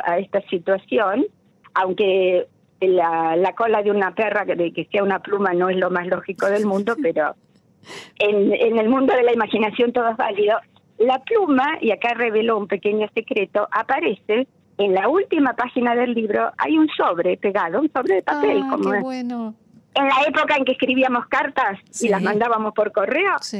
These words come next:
Speaker 1: y dentro de ese sobre hay una pluma violeta que se puede
Speaker 2: Excelente.
Speaker 1: sacar, y ahí entonces no hay límite para la imaginación de los lectores, niños, adolescentes o adultos.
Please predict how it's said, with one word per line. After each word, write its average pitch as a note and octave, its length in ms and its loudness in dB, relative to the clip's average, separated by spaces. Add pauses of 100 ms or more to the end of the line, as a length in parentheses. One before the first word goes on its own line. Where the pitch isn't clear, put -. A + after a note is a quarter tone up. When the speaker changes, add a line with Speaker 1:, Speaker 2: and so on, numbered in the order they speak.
(180)
Speaker 1:
y A#3 120 2
dentro F4 360 2
de F#4+ 80 2
ese A4 220 0
sobre G#4+ 240 0 (200)
hay B3 220 -2
una C#4 180 2
pluma G#3 300 -2
violeta F3 600 -2 (480)
que F3+ 120 -10 (140)
se F3 160 -2
puede E3+ 220 2
Speaker 2:
Excelente. F#3+ 320 -4
Speaker 1:
sacar, - 300 -2 (640)
y G3 240 0
ahí A3 320 2
entonces G#3+ 440 0
no A3 220 2
hay C#4 220 0
límite B3+ 460 0
para G3 200 0
la F#3 100 0
imaginación F#3 680 -2
de G#3 100 2
los E3+ 180 0
lectores, G#3+ 640 -2 (720)
niños, A#3 500 2 (320)
adolescentes G3 800 0 (140)
o F3+ 360 2
adultos. D#3 640 -2